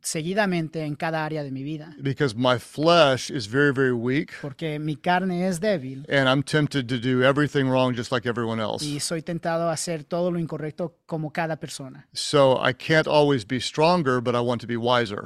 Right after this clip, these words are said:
Speaker 1: Y entonces no siempre voy a poder ser más fuerte, pero siempre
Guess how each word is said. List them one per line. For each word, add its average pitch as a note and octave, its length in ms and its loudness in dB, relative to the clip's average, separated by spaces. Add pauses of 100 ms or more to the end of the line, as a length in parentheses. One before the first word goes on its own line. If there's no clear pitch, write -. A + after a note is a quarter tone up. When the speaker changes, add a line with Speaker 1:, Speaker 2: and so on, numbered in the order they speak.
Speaker 1:
Y D3+ 140 -8
entonces D#3 340 -8
no F#3 120 -4
siempre G3 300 -6
voy F#3 180 -4
a F3+ 60 -4
poder E3+ 260 -6
ser D3+ 180 -8
más D3+ 220 -8
fuerte, G#3+ 440 -4
pero D3 180 -8
siempre E3 420 -8